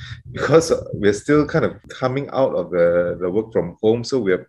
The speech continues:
sometimes we are out at meetings or on site the whole day. Sometimes we are at home in front of,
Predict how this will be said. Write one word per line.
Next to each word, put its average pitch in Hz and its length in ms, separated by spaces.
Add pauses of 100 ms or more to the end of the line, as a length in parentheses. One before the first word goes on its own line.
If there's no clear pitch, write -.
(100)
sometimes 151 520
we 113 140
are 110 120
out - 380 (120)
at 113 100
meetings 120 480
or 98 120
on 101 80
site 113 260
the 104 100
whole 117 200
day. 117 200
Sometimes 117 540
we 98 60
are 92 260
at 98 80
home 117 220
in 98 100
front 110 220
of, 90 180